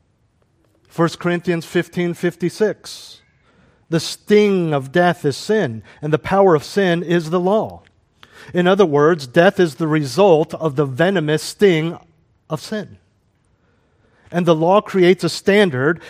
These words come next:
that is impossible to perfect, so therein lies the power of sin, man's inability in and of himself to please God,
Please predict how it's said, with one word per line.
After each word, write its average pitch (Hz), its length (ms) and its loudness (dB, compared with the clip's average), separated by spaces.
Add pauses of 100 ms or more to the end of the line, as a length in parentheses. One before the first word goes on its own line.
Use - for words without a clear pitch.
(120)
that 170 180 4
is 165 120 0
impossible 180 680 0
to 165 160 -6
perfect, 180 640 0 (140)
so 180 220 -2
therein 160 380 2
lies 131 320 0
the 143 100 -2
power 127 400 -2
of 143 100 -2
sin, 127 460 -2 (320)
man's 151 480 0
inability 151 1000 -2
in 160 380 -6
and 175 180 -6
of 151 260 -4
himself 135 540 -8
to 160 80 -10
please 165 360 -6
God, 214 440 -6